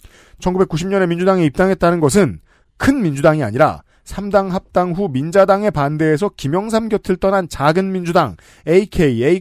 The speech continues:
꼬마 민주당에 입당했다는 것 같습니다. 초가 삼 간으로 가세가 기울었을 때도 신인들은 등용되는군요.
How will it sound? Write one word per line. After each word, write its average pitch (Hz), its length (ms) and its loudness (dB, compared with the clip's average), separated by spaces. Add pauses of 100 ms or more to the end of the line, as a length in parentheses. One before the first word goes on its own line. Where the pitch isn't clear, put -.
꼬마 254 360 2
민주당에 151 580 -2
입당했다는 143 640 -4
것 127 220 -6
같습니다. 95 540 -12 (640)
초가 277 360 4
삼 254 180 -2
간으로 226 320 2
가세가 170 420 -2
기울었을 160 480 -4
때도 139 280 0
신인들은 160 640 -2
등용되는군요. 151 840 0